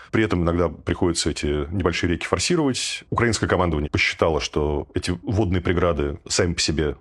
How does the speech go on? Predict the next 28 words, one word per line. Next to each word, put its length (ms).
могут 240
замедлить 360
российское 380
наступление. 440
Иногда 260
мы 100
видим, 180
что 140
так 180
оно 120
и 20
происходит. 640
Но 160
в 80
последние 400
недели 680
российские 360
войска 200
довольно 320
уверенно 500
с 140
этими 180
географическими 840
и 60
топографическими 680
проблемами 440
разбираются. 880
Вот 320